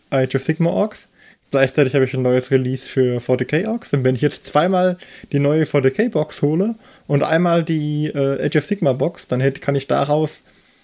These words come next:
zumindest dafür sorgen, dass keine Doppelungen drin sind in der forty K Box, weil ich dann, wenn ich die einmal durchmixe, hab ich dann die, die, sag ich, dreifache Anzahl an Orks, also die alle,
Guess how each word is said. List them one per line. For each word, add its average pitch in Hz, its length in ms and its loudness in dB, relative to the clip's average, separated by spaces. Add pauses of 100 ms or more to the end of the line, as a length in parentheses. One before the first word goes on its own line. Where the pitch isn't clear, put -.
(220)
zumindest 156 360 0
dafür 135 140 2
sorgen, 143 400 0
dass 135 200 -2
keine 135 220 0
Doppelungen 131 480 2
drin 123 260 0
sind 127 320 0
in 131 140 -2
der 120 160 2
forty 123 300 0
K 131 160 2
Box, 131 420 -6
weil 120 260 0
ich 127 180 -4
dann, 127 440 -2 (140)
wenn - 280 -6
ich 123 80 -2
die 147 100 0
einmal 135 180 0
durchmixe, 190 460 0
hab 165 120 0
ich 170 120 -6
dann 156 240 0
die, 151 260 -4 (580)
die, 135 300 -4 (200)
sag - 140 -6
ich, - 100 -8
dreifache 170 440 2
Anzahl 160 300 0
an 151 100 -2
Orks, 180 320 -4
also 120 180 -2
die 113 220 -4
alle, 135 240 2